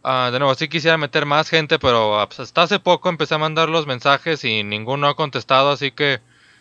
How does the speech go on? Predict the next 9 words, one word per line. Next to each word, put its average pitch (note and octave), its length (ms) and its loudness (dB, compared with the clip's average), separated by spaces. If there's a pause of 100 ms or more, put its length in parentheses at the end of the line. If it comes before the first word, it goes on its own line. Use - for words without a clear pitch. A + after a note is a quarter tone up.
(360)
a F#2+ 120 -4
ver C3 140 0
qué F3 100 -2
pasa. D#3+ 440 2 (920)
Ah, B2+ 380 2 (680)
y C#3 220 0
aparte C#3+ 540 2
de C#3 300 2
eso F#3+ 420 2